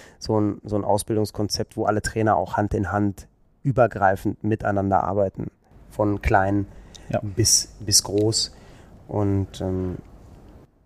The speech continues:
Speaker 1: ja, du hast es als Potenzial bezeichnet. Ich denke, das ist da groß.
Speaker 2: Denke ich auch. Das Potenzial müssen wir heben. Auch diese, diese ganze Thematik, ja, wie soll ich's ausdrücken? Also,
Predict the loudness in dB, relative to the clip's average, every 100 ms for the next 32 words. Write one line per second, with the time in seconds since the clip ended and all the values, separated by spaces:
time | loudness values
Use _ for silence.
0 | _ _ _ _ _ _ -20 _ 6 6
1 | 6 -2 -2 -4 -6 -6 -6 -4 -6 -4
2 | -2 4 4 4 0 0 -2 -6 -6 -6
3 | -6 -8 -2 -4 -2 -12 -14 -18 -20 -20
4 | -20 -12 -6 -6 0 0 2 -4 -2 -2
5 | 2 8 8 8 2 4 4 2 -2 -14
6 | 0 2 2 4 4 4 0 -20 -16 -6
7 | -4 2 2 2 2 6 6 4 2 0
8 | -2 -20 -20 -20 -20 -20 -20 -20 -20 -12
9 | -6 -2 0 0 4 4 4 -4 -2 -2